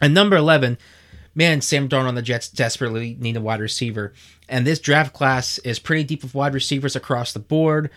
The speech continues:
Um, one of the better wide receiver draft classes in recent memory. And they take probably the best wide receiver in this draft class in CeeDee Lamb,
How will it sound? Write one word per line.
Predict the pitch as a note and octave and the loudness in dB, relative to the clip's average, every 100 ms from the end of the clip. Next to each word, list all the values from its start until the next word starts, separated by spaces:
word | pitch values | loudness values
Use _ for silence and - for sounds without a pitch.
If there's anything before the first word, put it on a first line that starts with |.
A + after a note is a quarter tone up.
| - _ - | -18 _ -4
Um, | A#2+ A#2 A2+ A#2 | 0 0 0 2
one | C3 | 0
of | |
the | B2+ | 0
better | A2+ C3 B2+ | 0 2 2
wide | B2+ A#2+ | 0 -2
receiver | A#2+ - C#3 C3 | -4 -2 -2 -2
draft | B2+ B2+ B2+ - - | 0 0 0 -4 -8
classes | C#3+ C3 B2 C3 A#2+ | -2 -2 -2 -4 -4
in | A#2 | -6
recent | A2+ - C3 | -8 -8 -6
memory. | C#3+ D3 D3 C#3+ - - - | -4 -2 0 -2 -4 -18 -4
And | C3+ C3+ C3+ | 0 0 2
they | C#3 | 0
take | C#3 D3+ C#3+ | 2 0 0
probably | - E3+ F3 E3 | -2 0 0 0
the | D3+ | -2
best | D3 D3+ | -2 -2
wide | D3 C#3+ | -2 -2
receiver | C#3+ - C#3+ C#3 | -2 -2 -2 -2
in | C3+ F3+ | -2 0
this | D#3 - | 0 0
draft | B2 A#2+ | -2 -4
class | - B2 B2 | -4 -6 -6
in | A#2 | -6
CeeDee | - C#3 C3+ | -6 -2 -2
Lamb, | B2+ B2+ B2+ A#2+ | 0 0 -2 -4